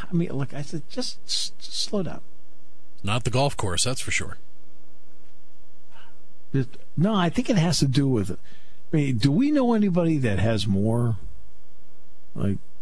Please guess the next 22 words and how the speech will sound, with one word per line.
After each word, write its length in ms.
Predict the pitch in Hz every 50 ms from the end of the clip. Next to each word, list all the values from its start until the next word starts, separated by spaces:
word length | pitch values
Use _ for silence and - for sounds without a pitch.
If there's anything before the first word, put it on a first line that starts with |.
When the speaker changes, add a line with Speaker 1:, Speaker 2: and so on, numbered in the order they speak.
| - - - - - - - - - -
Speaker 1:
restraining 540 | 117 104 - - - 98 101 107 110 117 113
orders 360 | 110 110 110 107 104 98 95
against 360 | 107 104 104 107 101 - -
them 160 | 120 110 107
than 100 | 101 104
<laughs> 1120 | 98 87 - - - - - 170 175 - - 185 160 - - - - 147 - - - - - - - - 135 - - - - - - - - - - - - - - - - - - - - - - - - - - - - - - - - - - - - - - - - - - - - - - - - - - - - - -
It's 100 | - -
good 140 | - 294
to 60 | 277 269
hear 200 | 277 277 254 196
you. 160 | 127 95 85
How 220 | 92 123 139 131
are 180 | 127 104 85 80
you? 60 | 80 -
Speaker 2:
I'm 280 | 131 151 170 185 190
doing 200 | 180 185 196 190
great. 300 | 165 147 180 220 226 -
Great 160 | - 139 143 139
to 80 | 143
hear 160 | 110 151 156
you, 160 | 160 165 160 151
too. 360 | - - 180 214 220 147